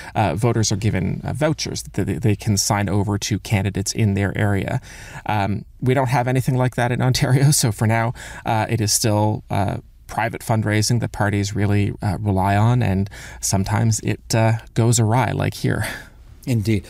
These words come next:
Speaker 2: Well, we've seen how the P C party handled this one. It does raise a few questions about how the other parties handle this as well. Andrea Horvath says she reviews everything that goes out under her own name.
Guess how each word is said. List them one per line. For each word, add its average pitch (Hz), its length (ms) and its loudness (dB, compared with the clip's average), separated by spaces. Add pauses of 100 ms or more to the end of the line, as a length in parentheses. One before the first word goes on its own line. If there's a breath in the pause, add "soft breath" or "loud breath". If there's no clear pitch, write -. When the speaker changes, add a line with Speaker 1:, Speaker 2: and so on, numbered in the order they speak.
Speaker 2:
Well, 139 160 2
we've 135 140 4
seen 208 180 4
how 151 100 4
the 123 80 0
P 139 140 2
C 127 200 2
party 107 300 2
handled 113 300 2
this 120 220 0
one. 120 200 2 (340 loud breath)
It 135 120 -2
does 156 220 2
raise 131 180 4
a 113 40 -2
few 143 200 4
questions 135 460 0
about 117 200 2
how 127 120 2
the 123 140 2
other 143 160 2
parties 117 340 0
handle 120 260 2
this 113 200 0
as 104 120 -4
well. 120 380 2 (380 loud breath)
Andrea 139 340 4
Horvath 127 360 2
says 123 460 0
she - 280 2
reviews 156 580 4
everything 160 460 2
that 117 160 2
goes 131 260 4
out 120 200 2
under 123 260 2
her 165 240 2
own 117 180 4
name. 104 320 2